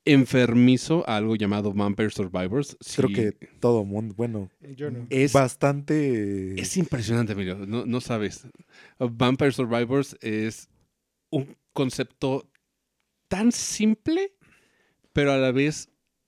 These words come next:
Speaker 1: tiene cierto grado de complejidad. Es una especie de roguelite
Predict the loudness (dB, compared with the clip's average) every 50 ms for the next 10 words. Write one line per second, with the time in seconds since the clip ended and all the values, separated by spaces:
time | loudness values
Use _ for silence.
0 | _ _ 2 4 4 4 2 0 -2 -4 -2 -2 -2 -2 -2 -2 -2 -2 0 0
1 | 0 0 0 -2 -2 -4 -4 -4 -4 -6 -6 -8 -10 -12 -10 -12 -12 -10 -6 -4
2 | -4 -4 -4 -6 _ _ _ _ _ _ _ _ _ _ -8 -6 -2 0 0 0
3 | 0 0 -4 -8 -6 -4 -4 -4 -2 0 0 0 2 2 2 0 0 0 -2 -6